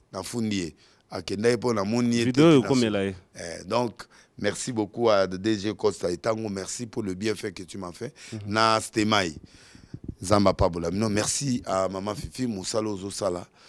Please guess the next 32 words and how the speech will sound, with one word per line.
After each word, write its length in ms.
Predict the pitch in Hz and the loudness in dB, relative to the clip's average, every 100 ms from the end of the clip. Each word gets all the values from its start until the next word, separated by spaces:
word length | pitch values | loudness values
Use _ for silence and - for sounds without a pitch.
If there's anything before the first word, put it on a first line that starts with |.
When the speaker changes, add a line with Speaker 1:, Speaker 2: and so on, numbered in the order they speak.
| - - _ _ | -20 -20 _ _
Speaker 1:
Bayebisi 380 | - 92 101 - | -2 0 0 -2
nga 80 | 107 | -2
ozosala 380 | 101 98 - 95 | -2 0 0 0
mosala 280 | 87 - 92 | 0 -4 -4
kitoko. 420 | - - 87 - _ - | -6 -10 -12 -14 _ -8
Au 80 | 95 | -2
fait, 180 | 147 | 0
nga 360 | 131 120 147 131 | 2 4 6 6
nde 200 | 117 123 | 6 4
na 140 | 98 | 6
ye 200 | 92 98 | 6 6
boye. 300 | 85 78 73 - _ - - _ _ _ - | 4 0 -4 -10 _ -20 -20 _ _ _ -14
Nalingai 460 | 92 98 107 117 | -8 -4 0 0
namona 520 | 117 117 120 110 87 | 2 4 4 4 4
ye, 360 | 85 101 123 170 - _ _ - | 4 6 8 6 2 _ _ -8
pourquoi? 500 | 101 - 117 90 - _ _ _ | -6 4 6 6 4 _ _ _
Mbongo 380 | 95 123 107 87 | -2 0 0 -2
te, 160 | 95 | -6
mais 120 | 85 90 | -6 -6
namona 580 | 95 107 113 107 90 | -4 0 0 0 0
ye, 180 | 87 110 - _ _ _ _ _ _ | 0 -2 -4 _ _ _ _ _ _
apesanga 500 | - 110 127 107 98 | -8 -6 -6 -8 -8
mwa 160 | 104 104 | -6 -6
aperçu. 640 | 98 - 92 85 - 90 78 _ _ _ - | -8 -6 -6 -4 -6 -6 -16 _ _ _ -10
Namona, 600 | 104 110 113 107 87 98 - _ _ - | -6 -4 -4 -4 -6 -10 -16 _ _ -12
parce 160 | 101 | -10
que 60 | 104 | -8
nga 140 | 110 | -6
alinga 260 | 131 107 95 | -6 -6 -6
oyoka. 440 | 92 98 92 - - _ _ _ _ _ _ _ | -6 -6 -8 -12 -20 _ _ _ _ _ _ _
Eh, 160 | 92 87 _ _ _ _ | -20 -20 _ _ _ _
namona, 800 | 98 104 113 117 113 98 95 | -4 0 2 4 4 4 0